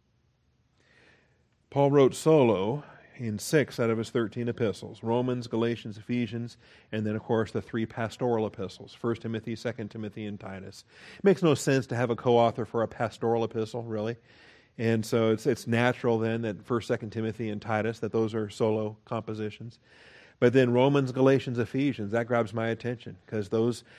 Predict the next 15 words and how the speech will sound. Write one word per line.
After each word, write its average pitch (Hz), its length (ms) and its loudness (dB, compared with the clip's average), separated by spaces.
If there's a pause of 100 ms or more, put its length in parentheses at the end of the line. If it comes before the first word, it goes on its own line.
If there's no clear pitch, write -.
(200)
you 120 140 0
know, 113 160 4
those 117 240 4
books, 127 580 4 (140)
to - 80 -6
me, 135 240 2
those 120 240 2
books 120 260 2
form 123 460 -2
the 110 100 0
core 127 540 2
of, 110 400 -4
of 107 160 -10
Pauline 123 440 -2
theology, 123 600 -6